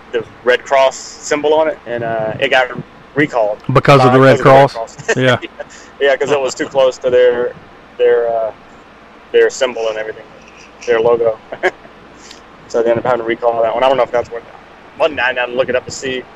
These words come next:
Speaker 1: uh, if that's going for some crazy amount on eBay or anything.
Speaker 2: I'm sure it is if it's recalled.
Speaker 1: Yeah, I'm not sure how long it was out there before they did re-, do the
Speaker 2: Yeah.
Speaker 1: recall on it, but
Speaker 2: It
Speaker 1: I
Speaker 2: seems
Speaker 1: do
Speaker 2: like
Speaker 1: remember seeing, I never had that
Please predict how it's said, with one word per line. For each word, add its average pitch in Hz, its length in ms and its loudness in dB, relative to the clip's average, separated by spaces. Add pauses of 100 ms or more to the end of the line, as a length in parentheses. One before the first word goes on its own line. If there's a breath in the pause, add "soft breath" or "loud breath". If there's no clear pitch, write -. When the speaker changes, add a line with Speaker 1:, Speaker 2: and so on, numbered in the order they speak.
(120)
Speaker 1:
uh, 113 40 0
if 110 60 -4
that's 123 220 -2
going 123 240 4
for 123 100 -8
some 123 160 -6
crazy 120 340 -2
amount 120 260 -4
on 113 60 -10
eBay 127 160 -4
or 113 180 -6
anything. - 140 -20
Speaker 2:
I'm 120 120 0
sure 160 240 6
it 139 80 8
is 139 240 8
if 113 120 -8
it's - 140 -6
recalled. 117 560 4 (160)
Speaker 1:
Yeah, 117 300 2
I'm 135 140 0
not 143 100 2
sure 147 140 2
how 135 100 4
long 127 140 2
it 107 100 -6
was 113 100 -8
out 127 220 0
there 127 160 -2
before 139 400 -6
they 127 140 -4
did 143 200 -6
re-, 127 160 -16
do 135 80 -2
the 131 60 2
Speaker 2:
Yeah. 120 140 4
Speaker 1:
recall 123 320 0
on 120 100 -14
it, 117 100 -20
but - 120 -12 (720)
Speaker 2:
It - 20 -4
Speaker 1:
I - 40 -4
Speaker 2:
seems 160 180 4
Speaker 1:
do 139 60 6
Speaker 2:
like - 80 6
Speaker 1:
remember 160 180 0
seeing, 156 260 -6
I 139 80 2
never 139 180 0
had 139 200 -2
that 117 200 -4